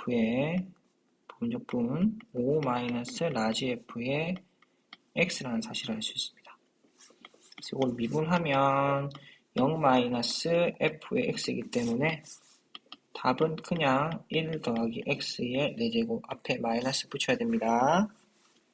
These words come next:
똑같이 일 X의 제곱에 루트 일 더하기 T의 제-,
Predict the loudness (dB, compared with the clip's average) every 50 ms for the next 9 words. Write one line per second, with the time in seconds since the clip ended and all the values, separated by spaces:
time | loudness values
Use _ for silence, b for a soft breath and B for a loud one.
0 | -20 -20 _ _ B B B B B B B B B B B B B B B B
1 | B B B B B B B B _ -4 -4 -4 2 4 4 4 4 4 4 4
2 | 6 6 4 4 2 4 6 8 8 8 8 6 4 4 4 2 0 0 2 4
3 | 4 4 4 2 0 -2 -2 0 2 2 4 4 4 6 6 6 4 2 2 0
4 | -2 -2 -2 -2 0 0 0 2 2 2 2 2 -2 -6 -4 -2 -2 0 -2 -2
5 | -4 -4 -2 -2 0 0 -2 -4 -8 -6 -2 0 2 4 4 6 6 4 4 2
6 | 2 2 2 2 0 0 -2 0 0 -2 -2 -2 -2 -2 -4 -4 -6 -8 -8 -10